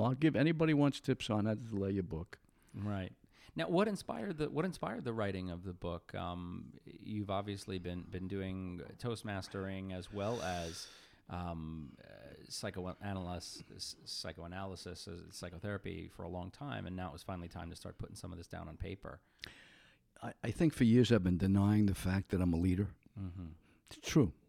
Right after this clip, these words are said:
Speaker 2: Yeah.
Speaker 1: I have. I, I, people would say, you know, "Hey, yeah, yeah, yeah." And I go, "Really?" It's just, I'm just doing what I feel like I should be doing.
Speaker 2: I think that that's p-, a big trait of many of the best leaders.
Speaker 1: I,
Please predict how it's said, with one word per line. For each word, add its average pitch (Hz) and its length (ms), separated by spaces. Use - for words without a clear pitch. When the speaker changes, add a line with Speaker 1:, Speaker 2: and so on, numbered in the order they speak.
Speaker 2:
Yeah. 104 80
Speaker 1:
I 127 80
have. 127 260
I, 104 280
I, 98 220
people 117 260
would 104 100
say, 104 140
you 107 140
know, 95 180
"Hey, 180 160
yeah, 135 160
yeah, 151 200
yeah." 165 40
And 139 140
I 135 140
go, 95 280
"Really?" 170 360
It's - 160
just, - 180
I'm 101 140
just 104 240
doing 117 300
what 98 120
I 87 120
feel 98 220
like 87 340
I 78 100
should 101 220
be 90 100
doing. - 300
Speaker 2:
I - 40
think 92 180
that - 120
that's 85 240
p-, - 120
a 107 80
big 92 220
trait 87 360
of 85 160
many 87 240
of 80 120
the 87 60
best 80 320
leaders. 67 420
Speaker 1:
I, 107 180